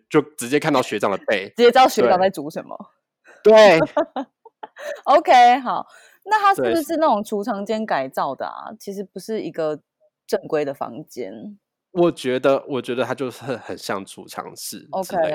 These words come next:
Speaker 1: 的，
Speaker 2: OK，那他大概多大啊？
Speaker 1: 对。他哦，那个大小我差不多塞一个床，单人哦。
Speaker 2: 嗯哼。
Speaker 1: 塞一个单人床，然后塞一，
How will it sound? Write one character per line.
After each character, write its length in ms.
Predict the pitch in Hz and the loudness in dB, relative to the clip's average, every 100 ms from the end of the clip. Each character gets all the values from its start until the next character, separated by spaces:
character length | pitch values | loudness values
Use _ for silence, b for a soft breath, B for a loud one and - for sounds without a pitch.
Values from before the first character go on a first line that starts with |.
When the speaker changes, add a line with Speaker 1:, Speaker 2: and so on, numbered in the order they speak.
| 147 | -8
Speaker 1:
的， 60 | |
Speaker 2:
OK， 160 | - - | -12 -14
那 100 | - | -2
他 60 | - | 0
大 180 | 262 254 | 2 0
概 120 | - | 0
多 180 | 180 175 | -2 -2
大 160 | - | 0
啊？ 380 | 156 123 - - 208 | -2 -4 -10 -14 -20
Speaker 1:
对。 100 | _ _ _ _ _ _ _ | _ _ _ _ _ _ _
他 320 | - 196 185 | -2 4 6
哦， 400 | 190 180 160 147 170 | 8 8 8 6 4
那 80 | 202 | 4
个 180 | 175 | 4
大 340 | 165 - 185 160 | 2 4 4 4
小 240 | 160 143 | 2 2
我 100 | 120 | 2
差 160 | 135 160 | 0 -2
不 60 | |
多 580 | 160 160 160 160 160 - _ _ - | 2 4 6 4 0 -8 _ _ -18
塞 320 | - 170 165 | -4 2 4
一 160 | 165 | 2
个 140 | 151 131 | 0 -4
床， 680 | - - 110 92 95 104 - - | -4 -2 0 0 -4 -14 -16 -2
单 180 | 143 151 | 2 2
人 220 | 113 98 | 2 -2
哦。 320 | 98 98 131 _ _ - | -4 -6 -10 _ _ -12
Speaker 2:
嗯 220 | 214 208 | -10 -8
哼。 260 | 202 185 | -10 -12
Speaker 1:
塞 240 | 180 175 156 | -4 0 2
一 60 | |
个 100 | 156 | 2
单 180 | 139 139 | 0 0
人 220 | 143 117 117 | 0 -2 -6
床， 380 | - 101 95 | -6 -4 -4
然 160 | 98 107 | -6 -6
后 540 | 127 117 107 107 107 | -2 -2 -2 -4 -8
塞 320 | 87 - 131 131 | -10 -4 -2 0
一， 280 | 139 127 | -4 -10